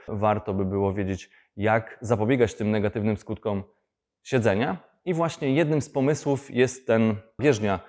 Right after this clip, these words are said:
e, biurowa. I, mm, o ile jest sporo różnych recenzji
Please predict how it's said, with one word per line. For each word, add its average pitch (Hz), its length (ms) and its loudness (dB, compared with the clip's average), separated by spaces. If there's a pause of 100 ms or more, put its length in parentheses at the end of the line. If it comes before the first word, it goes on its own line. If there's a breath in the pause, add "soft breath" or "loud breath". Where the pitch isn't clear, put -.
(280 loud breath)
e, 95 260 -2
biurowa. 107 600 4 (340 loud breath)
I, 139 460 -2
mm, 120 460 2
o 123 100 -4
ile 135 360 2
jest 131 360 -2
sporo 143 320 2
różnych 131 440 2
recenzji 120 880 2